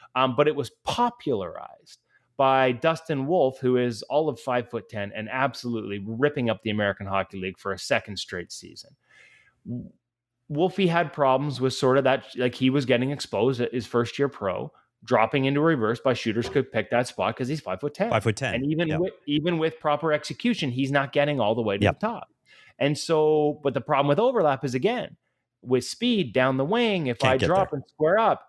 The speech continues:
Speaker 1: it, he's might be the fastest goal I've ever seen, like, this side of U C Saros, and he still can't get
Speaker 2: Still
Speaker 1: there.
Speaker 2: can't get there.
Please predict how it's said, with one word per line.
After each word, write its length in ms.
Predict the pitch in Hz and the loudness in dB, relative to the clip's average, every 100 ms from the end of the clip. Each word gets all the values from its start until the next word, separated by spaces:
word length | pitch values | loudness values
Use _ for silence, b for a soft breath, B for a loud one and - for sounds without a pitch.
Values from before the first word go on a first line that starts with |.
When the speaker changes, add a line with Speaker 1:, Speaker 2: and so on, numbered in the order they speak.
| - | -10
Speaker 1:
it, 140 | 151 | -8
he's 220 | 165 220 185 | -4 -4 0
might 220 | 180 135 | 0 0
be 80 | 143 | -2
the 80 | 131 | 0
fastest 400 | 151 139 - 117 | 0 0 -2 0
goal 180 | 135 | 2
I've 140 | 123 123 | 2 2
ever 160 | 120 107 | 0 -2
seen, 260 | 170 143 | -4 -2
like, 140 | 110 104 | -4 -4
this 160 | 123 - | -4 0
side 160 | 123 117 | 2 2
of 60 | |
U 140 | 113 107 | 0 -2
C 140 | 107 | -6
Saros, 500 | - 185 160 95 101 _ 110 | 0 2 2 -2 -6 _ -4
and 100 | 135 | 2
he 120 | 226 | 2
still 180 | - 196 | 2 0
can't 220 | - 87 | -2 -14
get 100 | - 80 | -6 -2
Speaker 2:
Still 100 | 107 | 0
Speaker 1:
there. 60 | |
Speaker 2:
can't 160 | 85 78 | 0 -2
get 140 | - | -4
there. 200 | 67 - | -8 -14